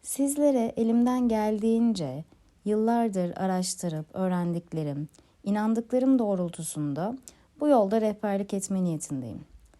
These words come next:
Çünkü seyrettiğim dünyada benim aynalarımın da aydınlanmış olmaları, güzel bir hayat sürmeleri bana da olumlu olarak yansıyacak,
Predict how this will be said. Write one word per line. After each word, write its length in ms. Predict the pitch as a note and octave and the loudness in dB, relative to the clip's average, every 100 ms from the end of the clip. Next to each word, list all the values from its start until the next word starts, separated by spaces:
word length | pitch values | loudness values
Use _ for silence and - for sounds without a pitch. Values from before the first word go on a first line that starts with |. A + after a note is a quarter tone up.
| _ _ _ | _ _ _
Çünkü 540 | - E4+ F4 - F#3 F#3+ | -6 -2 -2 -2 -4 -2
seyrettiğim 760 | - G#3 G#3+ A3 - A#3+ B3 | -2 0 0 -2 -2 2 2
dünyada 600 | A3 F#3 D#3 C3 C3 D#3+ F#3+ - - _ - G#3+ | 2 0 0 -2 -4 -6 -10 -20 -20 _ -6 2
benim 320 | A#3+ C#4 C4+ | 6 6 4
aynalarımın 720 | G#3+ A3 A3 A3 A3+ A#3 A3+ | 0 0 2 2 4 2 2
da 80 | F3 | 2
aydınlanmış 720 | F#3 F#3 F#3+ F#3 F#3 F#3+ F#3+ | 0 0 0 0 0 -2 -2
olmaları, 640 | D#3+ D#3+ D3+ C#3 B2+ D#3+ - - _ _ | -4 -2 -4 -4 -6 -8 -12 -20 _ _
güzel 360 | A#3 B3+ C4+ B3+ | 0 2 2 2
bir 60 | |
hayat 300 | A3+ G3+ F#3+ | 0 0 -2
sürmeleri 800 | F#3 - E3+ D#3+ D3 C3 C#3+ A3+ C4 _ _ - | -4 -6 -4 -2 -4 -6 -6 -8 -10 _ _ -2
bana 320 | A3 B3+ C#4 | 2 4 2
da 60 | B3 | 2
olumlu 420 | A#3 A3+ A#3 A3+ | 2 2 4 2
olarak 340 | F3+ D#3 D3+ | 2 -2 -2
yansıyacak, 760 | G3 G3 F#3 E3 D3 D#3 C#4 - | -2 -2 -2 -4 -6 -4 -6 -10